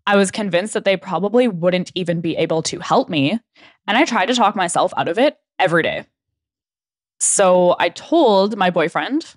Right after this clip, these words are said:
my now ex, that I booked a consultation for a boob job. And he didn't really care. Again, he didn't really care about anything. <laughs> I'm not gonna judge him too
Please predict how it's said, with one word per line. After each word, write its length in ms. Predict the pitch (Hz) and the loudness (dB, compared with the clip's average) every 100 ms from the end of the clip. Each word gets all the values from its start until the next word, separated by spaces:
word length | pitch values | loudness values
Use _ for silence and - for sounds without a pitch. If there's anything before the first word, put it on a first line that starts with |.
| - | -12
my 80 | - | -4
now 160 | 156 | -2
ex, 420 | - 135 247 - - _ _ _ _ _ _ | 0 0 -2 -6 -14 _ _ _ _ _ _
that 180 | 208 185 | 0 2
I 460 | 180 180 180 180 - | 2 4 4 2 0
booked 280 | 165 156 | -4 -4
a 40 | 190 | -2
consultation 880 | 202 190 208 185 156 170 156 160 - | 0 0 0 0 0 0 -2 -4 -4
for 380 | - 156 151 - | 0 2 2 2
a 60 | |
boob 200 | 214 339 | 2 2
job. 300 | - - - - _ _ _ _ _ _ _ _ _ | 0 -4 -6 -16 _ _ _ _ _ _ _ _ _
And 380 | 190 180 175 175 | 0 2 2 0
he 120 | 226 | 0
didn't 140 | 294 | 2
really 120 | 269 277 | 2 4
care. 320 | 311 202 - _ - | 2 0 -6 _ -6
Again, 220 | 202 165 | -2 -2
he 100 | 190 | -2
didn't 140 | 196 202 | -4 0
really 120 | 220 | 2
care 140 | 226 | 2
about 140 | 196 180 | 2 2
anything. 360 | 139 147 240 | 0 0 0
<laughs> 240 | - - - - - - - _ | 0 -4 -16 -20 -20 -20 -20 _
I'm 60 | |
not 140 | 214 214 | -2 0
gonna 100 | 220 | 2
judge 180 | 190 | 2
him 100 | 202 | 0
too 360 | 214 220 214 214 | 0 2 0 -2